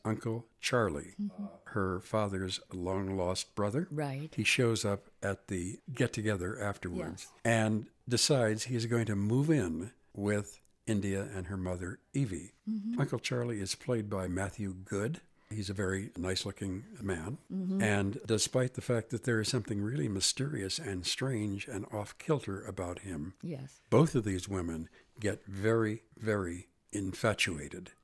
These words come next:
Speaker 1: with him.
Speaker 2: You know, Les, I felt what we have here is a thriller in search of something called a plausible plot.
Speaker 1: <laughs>
Speaker 2: There were lots of metaphors,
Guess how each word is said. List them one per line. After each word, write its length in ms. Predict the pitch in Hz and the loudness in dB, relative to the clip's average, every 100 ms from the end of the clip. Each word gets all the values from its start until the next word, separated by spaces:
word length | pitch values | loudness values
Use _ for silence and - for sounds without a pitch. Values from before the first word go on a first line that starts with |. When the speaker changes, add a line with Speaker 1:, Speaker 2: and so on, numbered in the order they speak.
| - | -8
Speaker 1:
with 200 | 80 - | -8 -4
him. 300 | 98 - - | -6 -6 -4
Speaker 2:
You 120 | 226 | 2
know, 300 | 233 233 220 - | 4 6 4 4
Les, 340 | 214 208 - - | 2 2 0 -6
I 180 | 196 233 | 0 0
felt 480 | 247 254 180 175 - _ _ | 2 4 4 2 -10 _ _
what 240 | 208 208 - | 0 2 2
we 160 | 202 208 | 2 2
have 200 | 185 170 | 0 0
here 400 | 165 175 160 160 _ - | -2 -2 -2 -6 _ -4
is 260 | 180 175 180 | -2 -2 -2
a 100 | 165 | -4
thriller 500 | - 214 202 180 175 | 0 4 6 4 0
in 140 | 175 | -2
search 340 | - 185 175 | -2 -2 -2
of 80 | 170 | -6
something 520 | - 175 170 170 165 | -4 -4 -4 -6 -6
called 400 | 160 185 156 151 - | -6 -6 -6 -6 -10
a 40 | |
plausible 720 | - 190 160 151 - - - 147 - | -10 -4 -4 -4 -8 -12 -16 -16 -18
plot. 460 | - 156 - - - | -10 -10 -10 -12 -12
Speaker 1:
<laughs> 60 | - - - | -12 -12 -8
Speaker 2:
There 280 | 185 196 185 | 0 4 4
were 440 | 170 175 160 160 _ - | 2 0 0 -2 _ -14
lots 520 | 170 196 220 269 - | -4 2 4 2 -2
of 100 | 214 | -4
metaphors, 880 | 185 175 170 - 160 147 151 - - | -2 0 -2 -4 -6 -6 -8 -12 -16